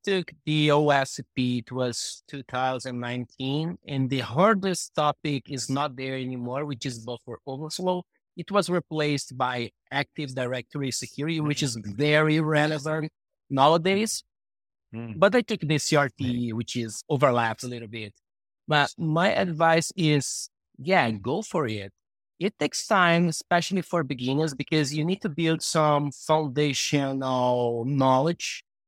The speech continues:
Speaker 1: es-, especially because this exam is broad. You need to know Active Directory security. You need to know Linux security. You need to know Windows security,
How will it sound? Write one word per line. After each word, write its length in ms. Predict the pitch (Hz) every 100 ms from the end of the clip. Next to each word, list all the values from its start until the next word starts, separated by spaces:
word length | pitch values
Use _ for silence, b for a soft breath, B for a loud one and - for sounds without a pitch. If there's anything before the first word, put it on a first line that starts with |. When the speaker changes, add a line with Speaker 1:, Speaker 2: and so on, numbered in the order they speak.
| _ _ _
Speaker 1:
es-, 200 | - - _ _ _ 151
especially 520 | 156 - - 220 226
because 360 | 202 220 202 - -
this 440 | 202 - - - _
exam 760 | 170 139 127 156 190 156 139 143 -
is 180 | 156 131
broad. 560 | 120 151 156 123 110 -
You 180 | 156 156
need 180 | 202 -
to 140 | 208
know 480 | 196 185 180 180 180 - _ _ _
Active 460 | 175 180 _ 170 143
Directory 580 | 131 127 135 - 143 131
security. 920 | - - - - 175 143 113 107 107 _ _ _ -
You 160 | 135
need 160 | 190 220
to 100 | 202
know 240 | 190 170
Linux 500 | 147 165 185 139 -
security. 760 | - 123 - 135 110 101 101 107 _ _ _
You 80 | 139
need 120 | 180
to 80 | 196
know 160 | 208 180
Windows 440 | 143 170 170 127
security, 640 | 120 - 123 110 98 98